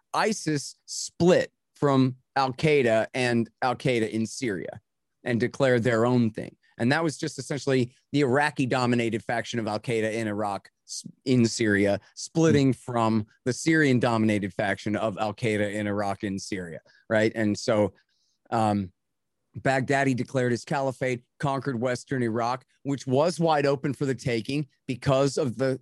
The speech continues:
Speaker 1: policy of the previous administration that they had put the most chauvinist of Shiites in power in,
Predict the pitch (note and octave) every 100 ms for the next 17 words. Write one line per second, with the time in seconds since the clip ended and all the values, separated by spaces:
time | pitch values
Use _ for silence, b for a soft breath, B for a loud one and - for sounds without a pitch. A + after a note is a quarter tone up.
0 | _ C3+ B2+ C3 - C3 B2 A#2+ - C3+
1 | B2+ C3+ - B2 B2 A#2+ - C#3 C#3+ C3
2 | G#2 A#2 _ _ A#2 G2 A#2+ B2+ G#2+ B2+
3 | B2 A#2 A2 - C#3+ D#3 C#3 A2+ A2 -
4 | - b b B2 A2+ - D3+ C3+ A2 G2+
5 | - B2+ A2+ A2 C3 C3 G#2+ G#2+ - A#2
6 | A2+ G#2+